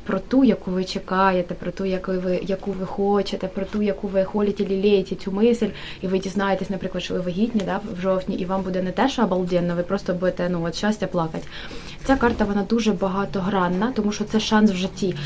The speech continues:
Це коли вам Всесвіт відкриває двері для нових звершень, для нового щастя, для нового кохання, для нових плодів, і, і, і дітей, і отаких фінансових теж неплохо.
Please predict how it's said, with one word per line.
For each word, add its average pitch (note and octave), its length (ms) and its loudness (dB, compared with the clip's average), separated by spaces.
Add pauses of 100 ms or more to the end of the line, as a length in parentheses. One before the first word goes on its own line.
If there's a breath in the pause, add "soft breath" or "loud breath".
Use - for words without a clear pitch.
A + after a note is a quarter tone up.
(100)
Це A3 140 4
коли G#3+ 240 2
вам A3+ 240 6 (200)
Всесвіт - 600 2 (100)
відкриває G#3 600 2
двері F#3 520 2
для F#3 120 2
нових G3 460 2
звершень, F3+ 720 0 (320 loud breath)
для G3 140 2
нового G#3+ 320 6
щастя, F#3 400 0
для F3+ 140 -2
нового F#3+ 480 0
кохання, F#3 400 -2
для F#3 160 -2
нових F#3+ 300 -2
плодів, G3 460 0 (120)
і, G3+ 160 -2
і, G#3+ 240 2 (140)
і A3+ 140 8
дітей, G#3 540 6
і A3 200 10
отаких G3 460 2
фінансових F#3 600 2
теж F#3 200 4
неплохо. F3+ 540 0